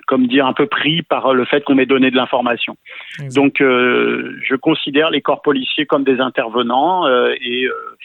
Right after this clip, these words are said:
Speaker 1: et je les traite de, de cette façon-là. Et ça, ça rend les choses, euh, plus longues, euh, souvent plus compliquées, mais, euh, à moi, ça me donne une liberté, euh,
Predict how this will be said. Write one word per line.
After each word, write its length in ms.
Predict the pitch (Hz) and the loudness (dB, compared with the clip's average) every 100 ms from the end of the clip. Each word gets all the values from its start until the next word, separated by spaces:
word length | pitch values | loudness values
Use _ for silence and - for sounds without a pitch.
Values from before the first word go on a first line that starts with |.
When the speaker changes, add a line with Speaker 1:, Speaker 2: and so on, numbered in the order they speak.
| - - | -20 -6
Speaker 1:
et 80 | 120 | -4
je 120 | 120 | 0
les 100 | 120 | -2
traite 260 | - 135 | -2 -4
de, 200 | 127 123 | 0 -2
de 160 | 113 117 - | 0 -4 -2
cette 120 | 123 | -2
façon-là. 540 | - 117 120 117 147 | -2 -4 -2 2 2
Et 100 | 160 120 | 0 -2
ça, 140 | 127 - - - - | -4 -4 -10 -16 -6
ça 80 | 143 | -2
rend 160 | 120 156 | 0 0
les 120 | 170 | 0
choses, 380 | - 170 180 143 | 0 0 -2 2
euh, 380 | 139 131 131 123 | 2 4 2 0
plus 160 | - 131 | -4 0
longues, 500 | 131 135 160 170 156 | 2 4 2 0 -2
euh, 160 | 139 117 - - | 0 -2 -6 -10
souvent 240 | 131 120 | -4 -2
plus 160 | 127 - | -2 -6
compliquées, 640 | - 127 120 - 143 175 - - - - | -6 -4 -4 0 0 0 -4 -14 -12 0
mais, 300 | 131 131 131 | 4 4 6
euh, 260 | 127 127 - | 6 4 2
à 80 | 131 | 0
moi, 220 | 131 151 | 0 0
ça 120 | - 135 | 0 0
me 40 | |
donne 180 | 135 135 | 0 2
une 120 | 127 | 2
liberté, 640 | 123 131 131 - 143 147 | 2 0 -2 -2 0 2
euh, 260 | 139 120 117 | 2 2 0